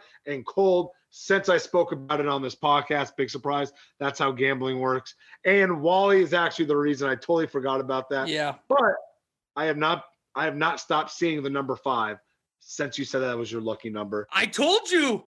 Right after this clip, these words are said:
Speaker 1: Shout out to our sponsors. We got tabbies dot com. Use promo code football for twenty percent off that order, as well as free shipping. And Abby Turner Creative at abby turner photo dot com. Saw Dad and Sapphire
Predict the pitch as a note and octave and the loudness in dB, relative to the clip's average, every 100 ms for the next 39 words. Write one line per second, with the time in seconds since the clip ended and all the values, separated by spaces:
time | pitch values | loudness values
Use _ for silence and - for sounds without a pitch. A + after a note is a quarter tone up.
0 | _ - G3+ G3 G3 G#3 F3+ D#3+ D3 - | _ -2 2 2 2 4 4 4 0 0
1 | G3 F#3+ F#3+ F#3 E3 D#3 C#3 E3+ D#3+ D#3 | 2 4 2 0 2 0 2 0 2 2
2 | D#3 C3+ C#3+ C#3 D#3+ E3 D3+ C#3+ B2+ - | 0 2 0 0 -4 -6 -6 -10 -10 -4
3 | C#3 C3 C#3 B2+ C#3+ C#3+ C3+ A#2 B2+ A#2+ | -4 -2 -4 -2 -4 -2 -4 -6 -12 -12
4 | A2 C3 A#2 - A2 A2 A#2+ A#2+ A#2 A2+ | -10 -10 -10 -10 -10 -6 -6 -4 -8 -4
5 | A#2+ A2+ - B2 - C#3+ C#3+ B2+ - D3 | -4 -4 -6 -6 -4 -4 -4 -6 -4 -2
6 | F3 F3+ - E3+ D#3+ C#3 - D3 D3+ D3+ | 2 0 0 -2 -2 -4 -2 2 2 4
7 | D3 C#3 - _ G#2+ A2 A#2 A#2 A#2+ B2+ | 2 2 -6 _ -14 -8 -4 -2 -4 -4
8 | A#2 G#2+ A#2 A2+ G2+ A2 A2 A#2 A2 G#2 | -6 -4 -2 -2 -2 -6 -6 -6 -8 -10
9 | - A2+ A2+ A2 G2+ - G#2 G2+ G2+ | -6 -4 -4 -6 -8 -10 -10 -8 -6